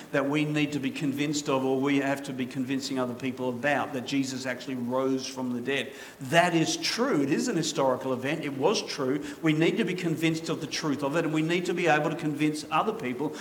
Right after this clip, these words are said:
that Jesus actually rose from the dead. But there's more to it than that, right? More to it. It's also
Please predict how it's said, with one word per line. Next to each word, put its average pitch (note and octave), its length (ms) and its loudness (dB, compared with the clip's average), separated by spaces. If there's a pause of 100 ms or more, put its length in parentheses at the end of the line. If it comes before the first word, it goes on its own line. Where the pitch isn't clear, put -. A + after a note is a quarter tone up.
(100)
that E3 140 0
Jesus E3+ 460 0
actually E3 380 0
rose D3+ 340 2
from D3+ 160 -2
the D3 80 2
dead. F3+ 340 0 (160)
But - 160 -12
there's - 220 -14
more D#3 380 0
to B3+ 400 -2
it C3 340 -4
than A2+ 380 -4
that, G2 400 -8 (100)
right? A3 420 -4 (1160)
More G3 340 -2
to A3+ 340 2
it. A2 140 -2 (880)
It's D#3 160 -10
also E3+ 840 4